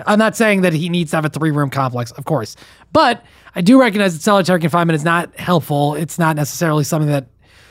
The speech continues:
people need to go to, go through, and it probably should just be something that's banned.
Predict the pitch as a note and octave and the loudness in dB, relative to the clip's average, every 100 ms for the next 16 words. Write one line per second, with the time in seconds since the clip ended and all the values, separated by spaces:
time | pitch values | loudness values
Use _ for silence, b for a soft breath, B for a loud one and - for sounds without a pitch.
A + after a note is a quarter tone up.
0 | b - B3+ G#3+ G#3 F3+ E3+ A3+ B3 - | b 2 4 6 4 2 2 4 4 4
1 | F3 E3 D#3 E3+ G#3+ F3 - G#3 F#3+ D3+ | 2 2 0 2 2 2 0 2 4 4
2 | F#3 b b b b - C4+ D#4 D4 C4 | 2 b b b b 0 2 4 4 4
3 | G#3+ B3 G3+ F3+ F#3+ - F#3 E3+ C#3 C3+ | 2 0 0 0 0 0 0 0 -2 -2
4 | C#3 C3+ C3 | -2 -4 -6